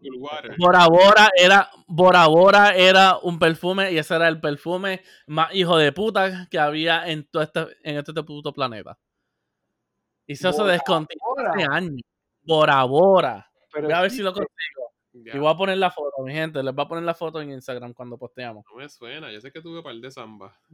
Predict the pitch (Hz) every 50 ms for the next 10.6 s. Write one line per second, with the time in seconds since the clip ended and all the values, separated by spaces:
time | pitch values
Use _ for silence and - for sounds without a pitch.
0 | 175 _ _ 185 185 175 170 170 165 160 143 165 160 156 - 208 208 196 208 214
1 | 208 170 165 165 160 151 151 147 147 160 170 180 180 185 185 185 170 175 - 160
2 | 151 - - 190 185 175 180 175 180 185 185 190 185 165 147 147 143 139 139 131
3 | 127 107 - 156 151 151 139 147 147 139 _ - 123 113 110 113 _ _ _ _
4 | _ _ _ _ _ _ _ _ _ _ _ _ _ _ _ _ _ _ _ _
5 | _ 135 143 147 139 - 180 180 170 190 185 180 175 165 180 180 180 185 180 165
6 | 156 151 147 _ _ - 127 127 127 143 143 143 139 - 156 147 143 _ - 120
7 | 113 107 110 98 98 98 _ _ _ _ _ _ _ _ _ _ _ _ _ _
8 | _ _ _ _ _ _ _ _ - 196 214 220 214 220 220 226 208 202 214 220
9 | 226 226 226 220 220 220 220 208 - - 208 220 208 226 208 190 196 185 185 185
10 | 202 190 190 190 190 185 165 165 165 156 160